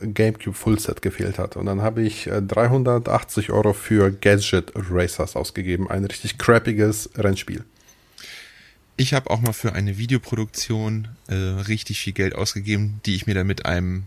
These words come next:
Speaker 2: ja, vorher verkauften Spiel natürlich gegenfinanziert habe, aber das waren, ich glaub, siebenhundert Euro für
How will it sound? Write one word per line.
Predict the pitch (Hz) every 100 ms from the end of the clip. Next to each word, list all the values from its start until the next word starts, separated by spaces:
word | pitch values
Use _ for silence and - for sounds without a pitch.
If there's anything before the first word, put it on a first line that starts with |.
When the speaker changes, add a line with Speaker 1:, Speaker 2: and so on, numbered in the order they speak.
| -
Speaker 2:
ja, | - 87 80 -
vorher | - 110 101 95
verkauften | - 101 110 127 -
Spiel | 113 - 110
natürlich | 101 98 104 98
gegenfinanziert | - 113 110 104 - -
habe, | 107 95
aber | 92
das | 98 110
waren, | 117
ich | 139
glaub, | - 123
siebenhundert | - 110 135 135 107 110 98
Euro | - 92 92
für | -